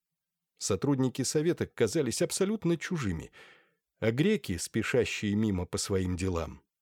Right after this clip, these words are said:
родными и близкими. Регистрируясь в Гран-Британии, я полюбопытствовал, не останавливались ли недавно в гостинице двойняшки-англичанки,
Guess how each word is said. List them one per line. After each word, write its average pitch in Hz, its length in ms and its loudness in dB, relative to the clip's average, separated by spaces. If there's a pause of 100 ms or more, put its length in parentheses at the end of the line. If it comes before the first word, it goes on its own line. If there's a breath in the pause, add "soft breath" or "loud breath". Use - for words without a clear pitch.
(180)
родными 127 680 2 (220)
и 160 100 0
близкими. - 680 -6 (1900)
Регистрируясь 147 840 2
в 117 60 -6
Гран-Британии, 143 800 4 (400 loud breath)
я 147 160 4
полюбопытствовал, 139 1040 -2 (360)
не 117 160 2
останавливались 185 840 4
ли 147 120 2
недавно 147 400 4
в 110 60 -2
гостинице 131 640 2
двойняшки-англичанки, 123 1400 0